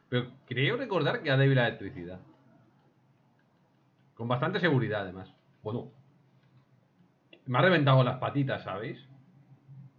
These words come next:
Es una cosa que este juego sí que noto mucho.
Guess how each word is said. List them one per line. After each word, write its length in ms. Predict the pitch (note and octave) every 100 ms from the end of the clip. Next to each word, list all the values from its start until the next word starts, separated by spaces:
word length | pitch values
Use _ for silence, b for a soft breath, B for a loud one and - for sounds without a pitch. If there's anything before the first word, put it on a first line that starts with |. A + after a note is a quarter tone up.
| _ _ _ b b
Es 140 | C#3+
una 220 | B3+ G4+
cosa 260 | - - A#3+
que 100 | D#3+
este 220 | C#3+ E3+
juego 400 | C3+ C#3 G#3+ -
sí 180 | - C#3
que 100 | C3+
noto 180 | F#3+ C#3+
mucho. 520 | A#2 A#2+ - G2+ -